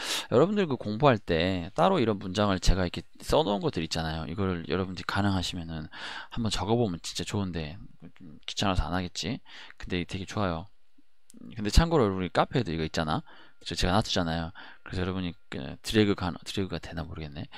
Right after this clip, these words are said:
드래그 가능하신 분 쭉 해서 하면 좋은데, 그냥 내가 봤을 때는 제 개인적으로 저는 여러분이 이걸 썼으면 좋겠어요. 근데 우리 카페에 보면 제가 이게 다 문장 다 넣어놓거든. 여기 그대로 싹 복사해가지고 하잖아요. 여러분 보시는 분 알잖아요. 그래서 그 글 보고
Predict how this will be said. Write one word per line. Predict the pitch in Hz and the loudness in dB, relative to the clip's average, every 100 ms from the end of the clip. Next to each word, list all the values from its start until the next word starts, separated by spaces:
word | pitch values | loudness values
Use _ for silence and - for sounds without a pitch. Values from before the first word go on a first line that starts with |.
| - - | -16 -6
드래그 | 110 107 98 | 6 6 6
가능하신 | 101 98 104 104 | 2 2 0 -4
분 | 87 | -6
쭉 | 127 131 | -6 4
해서 | 139 120 | 6 6
하면 | 104 | 4
좋은데, | 104 92 | -6 -4
그냥 | 98 101 | -4 0
내가 | 104 113 | 4 4
봤을 | 107 - | 4 4
때는 | 95 87 - | 2 -4 -8
제 | - 110 | 2 2
개인적으로 | 98 101 104 107 98 | 4 2 0 0 -2
저는 | 85 92 87 85 - - - | -2 -4 -4 -6 -12 -14 -8
여러분이 | - 101 98 82 | -2 -2 0 -2
이걸 | 92 90 | -2 -2
썼으면 | - - 156 | -2 -4 -6
좋겠어요. | - 104 - 82 | -6 -4 -4 -4
근데 | 98 | -4
우리 | 92 - | -4 4
카페에 | 151 147 117 | 6 6 2
보면 | 92 87 | 2 2
제가 | 85 | 2
이게 | 85 | 0
다 | 85 82 | -2 -4
문장 | 104 107 107 | 0 2 2
다 | 95 | 2
넣어놓거든. | 95 113 - 85 85 | 2 2 -2 -6 -6
여기 | 80 85 | -6 -4
그대로 | - 104 90 | 0 2 2
싹 | 117 - | 0 -2
복사해가지고 | 101 - 90 85 80 73 | 4 4 4 0 -2 0
하잖아요. | 95 82 78 | 0 -2 -4
여러분 | 80 80 - | -8 -12 -6
보시는 | 90 98 90 | -4 -4 -4
분 | 82 | -2
알잖아요. | 87 87 80 160 - - - - - - | 0 0 -2 -4 -8 -12 -10 -10 -12 -4
그래서 | 107 95 | 4 4
그 | - 110 | 4 -2
글 | - 110 | 0 0
보고 | - 98 101 101 98 | 0 0 4 4 2